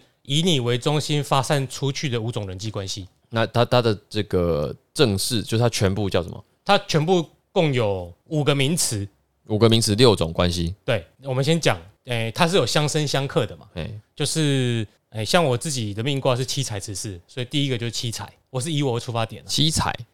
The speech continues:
Speaker 1: 七财，七就是老婆那个七，
Speaker 2: 哎。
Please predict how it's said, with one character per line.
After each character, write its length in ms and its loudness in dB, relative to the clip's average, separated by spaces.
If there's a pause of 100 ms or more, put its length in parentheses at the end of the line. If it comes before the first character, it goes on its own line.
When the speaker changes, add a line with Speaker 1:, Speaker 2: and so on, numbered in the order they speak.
Speaker 1:
七 240 0
财， 320 0 (240)
七 280 2
就 140 4
是 240 2 (100)
老 200 -2
婆 240 -4
那 60 -2
个 60 0
七， 320 -2 (120)
Speaker 2:
哎。 260 -2